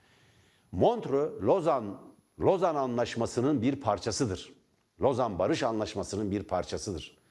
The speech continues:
Onun bir devamıdır. Türkiye Cumhuriyeti'ne boğazlar, Çanakkale ve İstanbul Boğazı ile Marmara Denizi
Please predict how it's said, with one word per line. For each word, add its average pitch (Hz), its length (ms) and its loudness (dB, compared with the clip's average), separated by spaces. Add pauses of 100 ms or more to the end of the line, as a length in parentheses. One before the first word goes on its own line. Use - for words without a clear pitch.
(120)
Onun 160 320 2
bir 139 180 0
devamıdır. 98 600 0 (1040)
Türkiye 196 420 4
Cumhuriyeti'ne 139 760 2 (420)
boğazlar, 151 840 2 (220)
Çanakkale 160 580 2
ve 143 80 2
İstanbul 175 480 2
Boğazı 143 340 2
ile 165 300 2 (260)
Marmara 156 560 4
Denizi 135 520 2